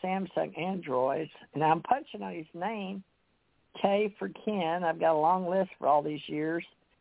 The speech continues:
I guess everybody does, right? You all have all your phone, uh, all the people you've known all these years in social media.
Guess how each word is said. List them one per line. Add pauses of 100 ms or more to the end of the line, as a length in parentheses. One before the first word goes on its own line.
(180)
I
guess
everybody
does,
right?
You
all
have (580)
all
your (100)
phone, (180)
uh, (100)
all
the
people
you've
known
all
these
years (680)
in
social
media.